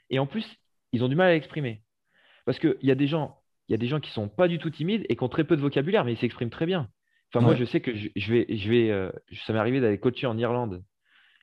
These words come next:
Speaker 1: et j'y retourne bientôt. Je parle pas anglais couramment. Par contre,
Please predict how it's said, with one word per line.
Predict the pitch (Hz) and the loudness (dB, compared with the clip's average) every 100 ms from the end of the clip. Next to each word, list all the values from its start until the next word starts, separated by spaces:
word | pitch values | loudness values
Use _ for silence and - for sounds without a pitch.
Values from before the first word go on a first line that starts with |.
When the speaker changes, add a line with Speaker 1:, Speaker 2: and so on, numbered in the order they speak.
| _ | _
Speaker 1:
et | 104 95 | 0 0
j'y | 101 | 2
retourne | 101 113 107 | 0 0 0
bientôt. | 104 107 190 196 - - | 0 2 2 0 -6 -6
Je | 104 | -2
parle | 101 104 | -2 0
pas | 156 | -2
anglais | 139 120 | 0 -2
couramment. | - 113 180 147 - _ _ _ | -2 -4 -4 -6 -12 _ _ _
Par | 104 - | -4 -2
contre, | 185 - | -2 -4